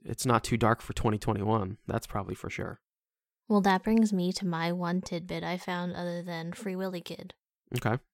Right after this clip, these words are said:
Speaker 2: Johnny Hancock, since he wrote this almost thirty years ago, he said that he kept putting it off because he was trying to raise his family, and he didn't wanna have to read this script because it was so dark, and he wanted to raise his kids.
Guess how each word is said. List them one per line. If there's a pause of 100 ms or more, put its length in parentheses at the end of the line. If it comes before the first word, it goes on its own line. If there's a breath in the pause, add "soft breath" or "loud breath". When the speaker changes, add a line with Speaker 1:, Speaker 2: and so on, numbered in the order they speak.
(100)
Speaker 2:
Johnny
Hancock,
since
he
wrote
this
almost
thirty
years
ago, (280)
he
said
that
he
kept
putting
it
off (380)
because
he
was
trying
to
raise
his
family,
and
he
didn't
wanna
have
to (520)
read
this
script
because
it
was
so
dark,
and
he
wanted
to
raise
his
kids.